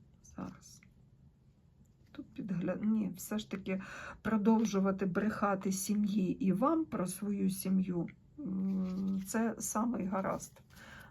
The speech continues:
для людини, тож будьте тут уважні. Далі.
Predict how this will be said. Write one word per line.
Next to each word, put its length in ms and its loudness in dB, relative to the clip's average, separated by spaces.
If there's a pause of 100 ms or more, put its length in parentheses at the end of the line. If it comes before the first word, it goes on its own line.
для 240 0
людини, 580 -2
тож 180 -4
будьте 380 -6
тут 320 -10
уважні. 560 -4 (2750)
Далі. 480 2